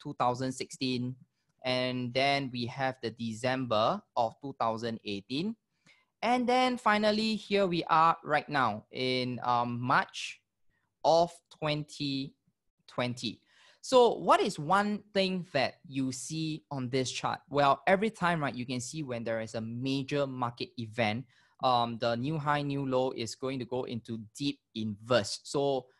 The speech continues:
by how much? Because there are just so many stocks that are listed on the New York Stock Exchange. Um, can we go, like, super negative? No, there's a finite number. And majority of the stock will go down, but of course, we will find a few shiny, bright stars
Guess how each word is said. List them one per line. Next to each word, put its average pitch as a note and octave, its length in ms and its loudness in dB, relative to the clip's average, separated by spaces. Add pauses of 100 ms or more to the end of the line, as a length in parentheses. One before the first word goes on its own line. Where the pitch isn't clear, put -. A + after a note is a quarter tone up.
(180)
by C#3 140 4
how E3 300 2
much? C#3+ 320 2
Because E3+ 240 2
there D#3+ 100 2
are C#3+ 40 0
just G#3 220 -2
so A3 120 0
many E3 180 -2
stocks - 380 -4
that A2+ 100 -6
are A2+ 80 -2
listed B2+ 600 0 (100)
on A2+ 160 -4
the A2 80 -8
New A2+ 160 -4
York A#2+ 160 -4
Stock - 200 -4
Exchange. G#2+ 520 0 (340)
Um, A#2 320 2
can D#3 160 -4
we F#3 140 0
go, D#3+ 160 -2
like, D3 240 -2
super - 320 -4
negative? B2+ 640 -2
No, C3+ 320 -4
there's A#2+ 220 0
a A#2+ 40 -4
finite D3+ 380 -4
number. A#2 460 0 (320)
And C3 380 0
majority F3+ 800 2
of F3 100 -2
the B2+ 80 -4
stock - 320 -2
will F#3+ 220 8
go D#3 180 4
down, A2+ 320 4 (140)
but C#3+ 200 4
of C#3 160 -2
course, F3 300 -2
we A#2+ 140 -6
will A2+ 100 -4
find D#3 380 -4
a B2 100 -6
few D#3 400 -6
shiny, C#3 420 -4
bright B2 280 -2
stars B2+ 500 4